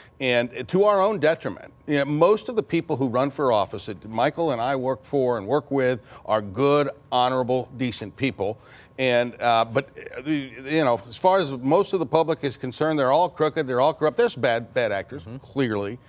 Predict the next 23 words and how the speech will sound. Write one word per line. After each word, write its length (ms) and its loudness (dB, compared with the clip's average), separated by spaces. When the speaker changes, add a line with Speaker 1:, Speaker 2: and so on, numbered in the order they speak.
Speaker 1:
Uh, 300 2
but 240 0
you're, 280 -6
you're 120 -6
taking 360 0
votes 260 0
away 180 4
from 160 -8
people, 320 -2
and 100 0
if 120 -6
you, 240 -8
you 100 -2
want 160 2
the 80 0
knuckleheads 520 2
on 80 -2
the 80 -4
county 260 0
council 400 -2
to, 100 0
to 100 -4
pick 180 -2